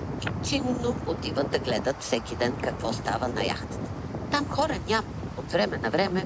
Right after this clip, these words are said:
виждаме някой от обслужващия персонал и най-странното, което видяхме, е една дама, която тичаше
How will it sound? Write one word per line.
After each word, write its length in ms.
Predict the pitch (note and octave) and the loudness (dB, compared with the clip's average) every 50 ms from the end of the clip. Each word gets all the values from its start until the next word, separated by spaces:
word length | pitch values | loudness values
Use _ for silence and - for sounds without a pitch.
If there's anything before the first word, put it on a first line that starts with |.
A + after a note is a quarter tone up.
| - - | -2 -2
виждаме 480 | - D#3+ D3+ - - B2+ C#3+ C#3 B2+ B2 - - | 0 0 0 2 2 2 2 2 2 2 0 2
някой 380 | C#3+ B2+ C3 - - C3 A#2 - - - | 2 2 2 2 2 2 2 2 2 2
от 120 | C3 C3 - - - | 0 0 0 -2 -4
обслужващия 680 | C#3+ - - - B2 A2+ - - A#2 - - - A2+ G#2+ | -4 -2 2 2 2 2 4 2 0 0 2 0 0 0
персонал 500 | - - - - - A#3 B3+ D4 D4+ D4 - - - - - - - - - | 0 -2 -2 2 4 6 6 6 6 4 0 -4 -6 -6 -6 -6 -4 0 0
и 180 | C4+ C#4+ C4 - - - - | 2 2 0 -2 -4 -2 0
най-странното, 800 | - E3+ D3+ - - - D3 D3 C3+ B2+ A#2+ C3 B2 - A3+ G#3 - | 2 2 2 2 0 2 2 2 2 4 2 2 2 2 0 0 2
което 300 | - C3 A#2 - - - | 2 2 2 0 -2 -2
видяхме, 600 | - - - F3 D3+ A#2+ - - G3 A3 A#3+ A3+ - | -2 0 4 4 4 4 4 2 2 2 2 2 2
е 60 | F#3 F#3 | 0 0
една 300 | F3+ E3 E3+ D#3+ C#3 C3+ | 0 2 2 2 2 4
дама, 340 | - A#2+ A2 G#2+ B2 D3 - | 4 2 2 4 2 0 0
която 360 | - - B2 G#2 - - - | 0 0 2 2 0 0 -4
тичаше 580 | - - - - - - - - - A#2+ A2+ | -6 -6 -4 -4 -2 -2 0 0 2 2 0